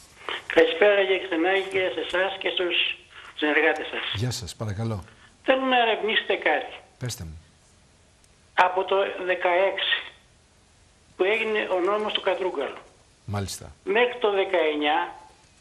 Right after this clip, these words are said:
Speaker 1: δεν εκδόθηκαν παραστατικά μηνιαίας, μηνιαία παραστατικά συντάξεων,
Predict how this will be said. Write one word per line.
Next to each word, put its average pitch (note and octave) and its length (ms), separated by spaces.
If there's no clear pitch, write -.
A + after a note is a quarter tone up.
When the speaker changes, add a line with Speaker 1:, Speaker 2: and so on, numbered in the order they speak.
Speaker 1:
δεν A3+ 280
εκδόθηκαν F#3 800
παραστατικά F3 1000
μηνιαίας, F3 720
μηνιαία F3+ 360
παραστατικά F#3+ 540
συντάξεων, E3 600